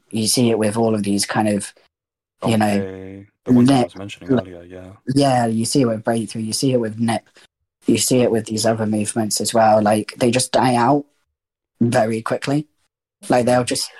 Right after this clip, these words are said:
Speaker 1: they'll be there in the background. I have no doubt that Breakthrough is gonna probably gain more followers and more people and more paying people,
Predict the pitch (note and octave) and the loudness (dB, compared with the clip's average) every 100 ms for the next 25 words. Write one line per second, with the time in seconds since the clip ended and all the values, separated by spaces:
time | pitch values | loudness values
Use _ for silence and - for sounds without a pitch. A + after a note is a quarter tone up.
0 | - - - E3+ F#3 F3+ E3 C#3+ - D3 | -20 -6 0 2 4 4 2 2 0 -2
1 | - B2+ A#2 A#2+ C3+ D#3 D3+ D3+ C3 B2+ | -2 -6 -6 -6 0 2 2 0 -2 -2
2 | B2 G#2+ G#2+ G#2+ - - C3 A#2 A#2+ A2+ | -2 -2 -4 -4 -8 -6 -4 -4 -4 -4
3 | A2+ - A2+ G#2+ G#2+ - C3 B2 A2 A2+ | -2 -4 -6 -6 -6 -4 -2 -2 -2 -2
4 | A#2 B2+ A#2+ A2+ B2+ A#2+ A2+ G#2+ G#2 A2 | 0 -2 -2 -2 -2 -2 -2 -4 -6 -6
5 | A2 A#2 A2+ A2 - A2 A#2+ A#2 A2 A#2 | -6 -4 -4 -6 -10 -8 -6 -4 -6 -8
6 | A2 G2+ A#2+ A2+ G#2+ G#2 G2+ G2 F#2 F#2 | -10 -8 -10 -10 -12 -16 -14 -10 -6 -6